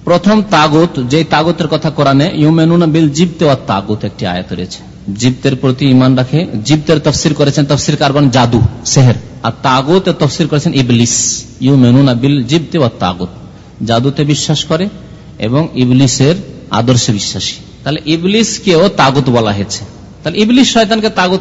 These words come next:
কেন বলা হলো? তাগুত পাঁচ প্রকার। প্রথম প্রকার কি বললাম? তাহলে প্রসিদ্ধ পাঁচ প্রকার, না হলে এমনি তাগুত অনেক প্রকারের আছে। ইবলিস যে হচ্ছে শয়তানদের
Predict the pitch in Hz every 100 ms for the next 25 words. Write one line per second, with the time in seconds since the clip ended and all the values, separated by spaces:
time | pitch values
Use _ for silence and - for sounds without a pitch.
0 | 190 175 156 151 139 127 131 - - -
1 | - - - 139 156 - 160 - 147 127
2 | 113 143 165 151 156 156 175 170 196 233
3 | 175 202 - - - - 226 220 185 113
4 | 95 - - - - 127 - 113 104 117
5 | 135 170 185 165 185 151 151 170 185 196
6 | 143 123 98 87 - - - - - -
7 | 127 135 135 120 - - - - 104 127
8 | 131 127 160 196 214 - - - 139 139
9 | 151 151 190